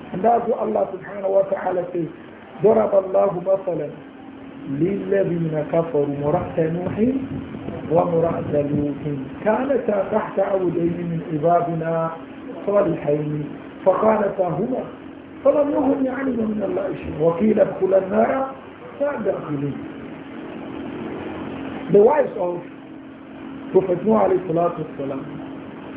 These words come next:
and that of Lut were among the destroyed ones. Why the wife of Fir'aun?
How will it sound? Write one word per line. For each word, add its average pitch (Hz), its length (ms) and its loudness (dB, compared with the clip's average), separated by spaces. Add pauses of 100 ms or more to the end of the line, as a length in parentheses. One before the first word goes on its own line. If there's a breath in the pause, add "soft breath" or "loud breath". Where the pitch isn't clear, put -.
and 165 240 2 (960)
that 185 200 4
of 196 240 4 (1160)
Lut 233 240 2 (760)
were 170 120 4
among 190 240 2
the 175 80 4
destroyed 151 480 0
ones. - 240 -6 (1200)
Why 226 240 4
the 254 160 -2
wife 254 320 2
of 220 160 -4
Fir'aun? 220 720 2